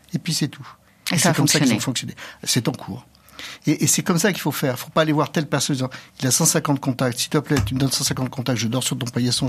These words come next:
Speaker 1: Je, non, ça marche pas comme ça. On peut vouloir
Speaker 2: Non,
Speaker 1: garder
Speaker 2: mais
Speaker 1: ses
Speaker 2: c'est un
Speaker 1: contacts.
Speaker 2: biais cognitif. Souvent, on se dit, « Je vais aller voir les personnes qui ont le plus de réseau
Speaker 1: Mmh.
Speaker 2: et ils vont m'ouvrir leurs portes. » Et très souvent, on est extrêmement déçu.
Speaker 1: Et très souvent, on est extrêmement déçu, mais souvent, on est déçu de ses attentes trop fortes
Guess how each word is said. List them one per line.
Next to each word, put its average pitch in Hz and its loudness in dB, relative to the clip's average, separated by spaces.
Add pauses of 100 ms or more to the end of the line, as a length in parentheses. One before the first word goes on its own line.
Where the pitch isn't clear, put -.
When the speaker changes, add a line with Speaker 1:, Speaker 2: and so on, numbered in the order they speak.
Speaker 1:
Je, 123 -6 (340)
non, 202 2
ça - -8
marche 95 -4
pas 127 -2
comme 117 -2
ça. - -4 (280)
On 113 -4
peut - 0
vouloir 135 4
Speaker 2:
Non, 196 6
Speaker 1:
garder 220 6
Speaker 2:
mais 202 6
Speaker 1:
ses - 4
Speaker 2:
c'est - 2
un 208 8
Speaker 1:
contacts. 185 8
Speaker 2:
biais 233 8
cognitif. 196 4
Souvent, 214 4
on 175 4
se 180 2
dit, « 180 4
Je 175 4
vais 156 6
aller 160 6
voir 156 4
les 151 2
personnes 147 0
qui 135 -4
ont 135 0
le 135 0
plus 226 2
de 175 2
réseau 147 2
Speaker 1:
Mmh. - -14 (200)
Speaker 2:
et 147 0
ils 139 0
vont 160 2
m'ouvrir 135 2
leurs 113 -6
portes. » - -14
Et 113 -2
très - 2
souvent, 160 2 (180)
on 117 -4
est - -4
extrêmement 131 -2
déçu. - -8 (240)
Speaker 1:
Et - -6 (100)
très - -2
souvent, 147 4
on 143 6
est 123 0
extrêmement 123 2
déçu, 123 2
mais 151 4
souvent, 151 0 (360)
on 127 4
est 131 4
déçu 120 0 (460)
de 127 0
ses 123 0
attentes 135 -2
trop 135 -4
fortes - -4